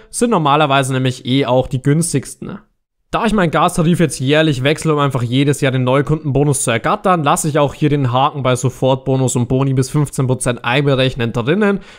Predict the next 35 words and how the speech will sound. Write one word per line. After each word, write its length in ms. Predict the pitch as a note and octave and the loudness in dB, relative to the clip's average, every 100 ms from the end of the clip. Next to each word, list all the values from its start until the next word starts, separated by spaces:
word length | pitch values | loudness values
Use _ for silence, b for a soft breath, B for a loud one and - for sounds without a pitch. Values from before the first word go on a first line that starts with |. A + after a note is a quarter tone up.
| - | -8
was 180 | G#2+ B2+ | -4 -2
ich 80 | C3 | 0
dir 140 | C#3 | 0
auch 120 | C3 | 0
wirklich 240 | C#3+ C#3+ C#3 | -2 -4 -2
nur 120 | C3 | -2
empfehlen 420 | A#2+ C#3+ D3 D#3 | -2 -2 0 -2
kann. 300 | C#3+ C#3+ C#3+ | 0 -2 -2
Aber 340 | B2+ E3+ G#3 | -4 -2 0
wenn 120 | D#3+ D#3+ | 0 0
du 100 | D#3+ | 0
doch 180 | E3+ | 0
sagst, 300 | - E3 D3 | 0 -4 -4
du 20 | D3 | -2
möchtest 360 | C3+ C3 B2+ | -2 -2 -2
jetzt 220 | C3 B2+ | -2 -2
einmalig 540 | A#2 C3+ C3+ B2+ F#3 D#3 | -2 -2 0 2 2 2
nur 240 | D#3+ D#3 B B B | 2 0 B B B
wechseln 560 | B2+ A#2+ E3+ - F3 D#3+ | -6 -4 -4 0 0 0
und 180 | C#3+ C3+ | -2 0
dann 200 | C#3 C#3+ | 0 0
einfach 240 | C3 C#3 | -2 0
die 100 | B2+ | 0
nächsten 300 | C3 B2+ - | -2 -2 -2
Jahre 260 | B2 A#2+ A#2+ | 0 0 2
nichts 220 | G3+ - | 2 2
mehr 100 | F#3 | 0
machen, 340 | E3+ E3 D#3 | 2 0 -2
dann 260 | D3 A3 A3+ B - | 0 0 0 B -4
würde 240 | C3+ D3+ | 0 2
ich 60 | D#3 | 2
diesen 280 | C#3+ C3+ B2 | 0 0 2
Bonus 320 | C#3 C#3+ C3+ | 2 2 0
hier 160 | C#3 | 0
nicht 400 | C3 C3+ D#3 - | 0 2 2 0